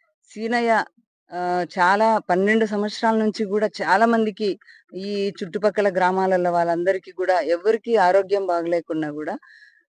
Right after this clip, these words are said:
ఆ ఫౌండేషన్ వారికి తెలియజేసి ఈయన ద్వారా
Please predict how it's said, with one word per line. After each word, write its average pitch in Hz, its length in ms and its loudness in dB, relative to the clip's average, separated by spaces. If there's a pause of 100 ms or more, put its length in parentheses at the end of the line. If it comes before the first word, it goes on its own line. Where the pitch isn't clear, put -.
(260)
ఆ 180 220 -6
ఫౌండేషన్ 208 560 2
వారికి 180 460 0
తెలియజేసి 170 760 -4 (520)
ఈయన 214 320 -2
ద్వారా 208 440 2